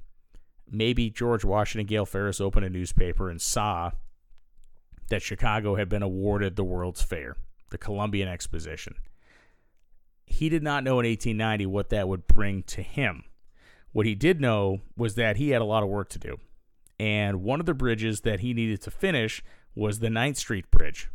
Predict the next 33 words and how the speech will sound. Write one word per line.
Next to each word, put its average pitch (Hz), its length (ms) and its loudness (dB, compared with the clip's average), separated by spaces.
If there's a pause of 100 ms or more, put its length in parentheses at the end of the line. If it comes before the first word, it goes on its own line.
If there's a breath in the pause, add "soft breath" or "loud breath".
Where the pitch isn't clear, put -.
which - 200 -6
opened 101 580 4
in 127 160 0
eighteen 113 440 -2
ninety. 120 440 -4 (720 soft breath)
So 113 540 2 (720)
this 107 380 -2
was 135 180 0
during 123 340 0
a, 107 460 -2 (380)
a 98 80 -6
period 117 500 2
where 104 260 -2
he 101 120 -4
had 90 100 -4
a 92 40 -8
family 139 340 -4
member 117 240 -2
pass, 113 480 2
so 107 120 -4
he'd 90 140 -6
gone 107 280 -4
back 95 280 -4
out 92 180 -4
west 110 400 -2
to 95 100 -6
mourn 104 340 -2
the 85 60 -6
passing 104 440 2
of 85 80 -8
his 82 140 -8
family 135 340 -4
member. 113 420 0